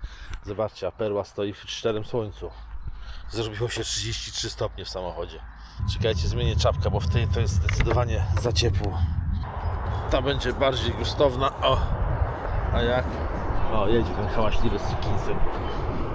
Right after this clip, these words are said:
A ja teraz czekam na mojego towarzysza niedoli, Jara. Tak jest, jedziemy sobie do,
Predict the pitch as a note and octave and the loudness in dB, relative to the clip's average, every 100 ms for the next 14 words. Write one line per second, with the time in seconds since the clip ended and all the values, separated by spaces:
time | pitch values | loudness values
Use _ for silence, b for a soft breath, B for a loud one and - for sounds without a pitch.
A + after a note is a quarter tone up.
0 | - - G#2+ C3+ D#3+ C#3+ - C#3+ C#3 B2+ | -6 -4 0 0 2 0 -2 -2 -2 0
1 | B2 A#2 B B B - - - - - | -2 -2 B B B -16 -18 -16 -16 -10
2 | G#2 G#2 G#2+ G#2+ A2 - G#2+ G#2 A2+ G2+ | -6 -6 -4 -4 -2 -4 -4 -2 -2 -2
3 | E2+ - - B B - A2 A2+ - - | -8 -16 -16 B B -6 0 0 0 -6
4 | G2+ G2 - - B B B - A2 A#2+ | -8 -10 -14 -20 B B B -8 -6 -4
5 | F#2+ - G2+ A#2 A2 - B2+ G#2 G2 | -6 -6 -6 -6 -4 -6 -4 -2 -2